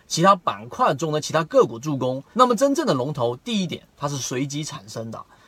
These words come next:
第二点，真正的龙头个股呢，它是能够整，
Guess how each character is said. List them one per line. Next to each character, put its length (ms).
第 120
二 100
点， 220
真 200
正 100
的 80
龙 220
头 180
个 180
股 140
呢， 180
它 180
是 160
能 300
够 160
整， 320